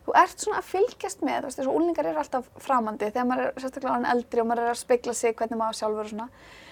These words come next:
Nei, ég er allan þannig og ég er bara svona að fylgjast með þeim, mér finnst þetta svo magnað og svo fylgjast með dýnamíkinu og svona og bara að sitja þarna með þeim í tímum og sjá hvernig þau koma við hvorn annan, hvernig þeir tala og hvernig þeir segja hlutina, ég er bara eitthvað svona,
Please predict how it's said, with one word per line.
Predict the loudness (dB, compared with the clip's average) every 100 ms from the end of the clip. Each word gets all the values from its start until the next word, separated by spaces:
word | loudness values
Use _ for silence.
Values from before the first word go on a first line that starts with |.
| -20 -10 4
Nei, | 8
ég | 8
er |
allan | 8 4 2
þannig | 0 0 -2 6
og | 8 8 4 -4 -20 -20 -2 6
ég | 8
er | 8
bara | 6 2
svona | 2
að | 0
fylgjast | 0 0 0 -2
með | 0
þeim, | 0
mér | 0
finnst | 0 -2
þetta | -2
svo | 0 2
magnað | 0 -2 0 2 2 -4 -10
og | -6 -4
svo | -2
fylgjast | -2 -2 -2
með | 0
dýnamíkinu | 0 2 2 2 2
og | 0
svona | -2 -4 -8 -20 -20 -20 -6 6
og | 6 6
bara | 4
að | 2
sitja | 2 2 2 2
þarna | 0
með | 0 -2
þeim |
í | -4
tímum | -2 0 0 0
og | -4
sjá | 0 4 4
hvernig | 4 0 2
þau | 2 2 4
koma | 4 6 4
við | 4 2
hvorn | 2 4
annan, | 4 4 4 4
hvernig | 2 2 2 0
þeir | 0
tala | 4 6 8 6
og | 4
hvernig | 2 0
þeir | 2
segja | 6 6 4
hlutina, | 0 0 0
ég | 4 4
er |
bara | 2 -2
eitthvað | -4 -6
svona, | -6 -6 -8